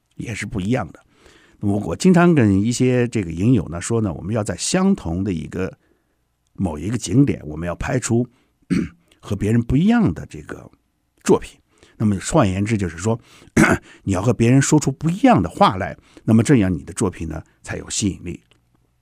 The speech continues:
我记得中学时代曾学过一篇散文，就是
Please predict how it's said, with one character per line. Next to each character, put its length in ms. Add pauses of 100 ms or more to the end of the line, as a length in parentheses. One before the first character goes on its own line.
(920)
我 100
记 140
得 100
中 260
学 400
时 220
代 180
曾 160
学 320
过 160
一 120
篇 200
散 360
文， 240
就 160
是 440